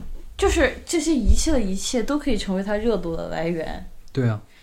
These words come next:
Speaker 1: 就是如果他不这样做，那反而我这个片子说不定就扑街了。
Speaker 2: 嗯。
Speaker 1: 我说不定就跟今年的一些其他的电影一样，我可能就是，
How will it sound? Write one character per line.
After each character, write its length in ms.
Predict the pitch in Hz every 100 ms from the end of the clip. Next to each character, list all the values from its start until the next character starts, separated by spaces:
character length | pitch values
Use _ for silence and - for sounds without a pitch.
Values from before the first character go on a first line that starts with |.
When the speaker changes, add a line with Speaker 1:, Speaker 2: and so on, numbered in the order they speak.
| -
Speaker 1:
就 120 | 339
是 80 | 349
如 160 | 302
果 260 | 359 339 220
他 180 | 220 320
不 200 | 320 196
这 100 | 339
样 220 | 311 202
做， 400 | 190 170 123 - - - -
那 120 | 302
反 220 | 311 226
而 100 | 175
我 140 | 226 214
这 100 | 220
个 80 | 262
片 340 | 233 294 285
子 100 | 240
说 160 | 220 269
不 60 | 247
定 180 | 247
就 120 | 226 226
扑 200 | - 240
街 240 | 226 233
了。 340 | 226 202 - - - _ -
Speaker 2:
嗯。 260 | 113 107 - - - -
Speaker 1:
我 140 | 233
说 180 | 240 370
不 60 | 349
定 180 | 370
就 140 | 285 294
跟 380 | 277 285 285 285 - - - -
今 220 | - 285
年 160 | 254 240
的 260 | 240 233 - - -
一 80 |
些 180 | 233 254
其 160 | 240 220
他 160 | 226
的 80 | 247
电 160 | 240 226
影 180 | 175 156
一 40 |
样， 240 | 190 180
我 80 | 185
可 140 | 196 202
能 260 | 170 175
就 140 | 185 202
是， 280 | 202 180